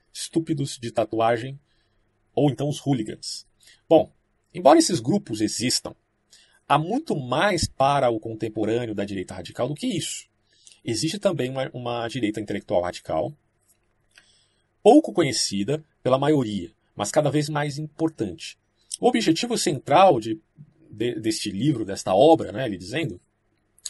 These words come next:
é descortinar a nova ameaça à democracia liberal e explorá-la. Por certo, este conteúdo não é exaustivo." Ah, ele vai dizer, por exemplo, que a citação que ele faz dos vários autores aqui,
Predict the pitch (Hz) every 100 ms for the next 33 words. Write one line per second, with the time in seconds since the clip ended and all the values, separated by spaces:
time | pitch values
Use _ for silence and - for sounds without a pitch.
0 | - - 160 175 202 202 156 170 175 147
1 | 160 202 185 185 165 127 - 143 139 135
2 | 123 120 - 117 107 104 101 127 - 160
3 | 160 110 101 - - _ _ _ _ _
4 | _ _ _ _ _ - - - 247 202
5 | - - - 156 208 - 208 160 151 110
6 | 123 143 156 107 110 143 151 - 262 -
7 | - _ _ _ _ _ _ _ _ _
8 | _ _ - _ - 113 113 110 104 101
9 | 90 92 - _ _ _ _ _ _ _
10 | _ _ 143 143 135 113 127 127 123 151
11 | 160 131 - 139 117 202 214 156 - 139
12 | 131 98 - - - - 117 107 117 170
13 | 123 117 107 101 98 92 185 165